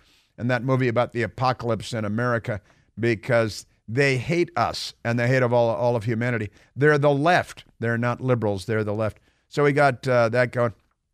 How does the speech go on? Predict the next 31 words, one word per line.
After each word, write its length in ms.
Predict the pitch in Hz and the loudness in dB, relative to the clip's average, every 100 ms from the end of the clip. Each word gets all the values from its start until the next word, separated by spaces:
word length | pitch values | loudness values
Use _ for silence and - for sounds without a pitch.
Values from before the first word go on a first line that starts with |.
| _ _ _ - | _ _ _ -10
And, 460 | 117 135 143 127 98 _ _ | -2 2 2 0 -4 _ _
and 260 | - 147 131 | -2 -2 0
so 200 | - 208 | 0 0
many 220 | 185 160 | 2 0
wacky 440 | 143 143 135 127 | 2 0 -2 -6
things, 380 | 113 131 101 101 | -6 -6 -6 -6
so 160 | - 143 | -4 -2
many 240 | 135 123 | 0 -2
wacky, 420 | 107 113 120 120 | -2 -2 -4 -6
wacky 380 | 104 110 104 98 | -6 -6 -6 -10
things. 260 | - 104 - _ _ _ | -10 -10 -12 _ _ _
I've 180 | - 127 | -2 0
got 120 | 131 | 2
to 80 | 120 | 2
tell 200 | 113 135 | 0 0
you, 100 | 113 | 0
just 260 | 120 135 - | 0 -2 -2
in 80 | |
the 80 | 120 | -2
last 340 | 120 123 107 - _ _ - | 2 2 2 -6 _ _ -10
twenty-one 600 | 156 165 139 139 131 120 | -2 0 0 0 0 0
hours 500 | 127 135 110 98 - _ _ _ | -2 0 -2 -4 -12 _ _ _
since, 520 | - 127 117 - 117 | -6 -4 -4 -6 -2
uh, 240 | 113 107 | 0 0
last 320 | 110 127 113 | 0 0 0
we 120 | 120 113 | -4 -4
convened, 440 | 117 110 113 101 - _ _ | -4 -4 -4 -6 -12 _ _
extraordinary 680 | - 131 120 147 147 135 127 | -4 -2 -2 0 0 2 0
stuff 280 | 107 139 120 | 0 -2 -2
going 280 | 120 110 110 | -2 -4 -4
on. 140 | 104 | -6